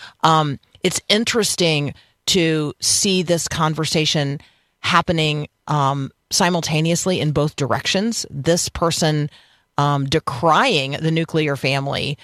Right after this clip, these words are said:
um, as bad because it's intact, and David Brooks saying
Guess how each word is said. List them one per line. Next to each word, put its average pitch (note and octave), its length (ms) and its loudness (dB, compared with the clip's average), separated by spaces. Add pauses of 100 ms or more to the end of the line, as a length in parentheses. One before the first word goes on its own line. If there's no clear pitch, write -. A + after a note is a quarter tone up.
(300)
um, D3 440 2
as D#3+ 300 4
bad E3 680 2 (260)
because E3+ 840 0 (240)
it's - 420 -2
intact, D#3 840 0 (460)
and D#3+ 400 0
David D#3+ 300 0
Brooks A#3 500 0 (240)
saying D#3+ 560 0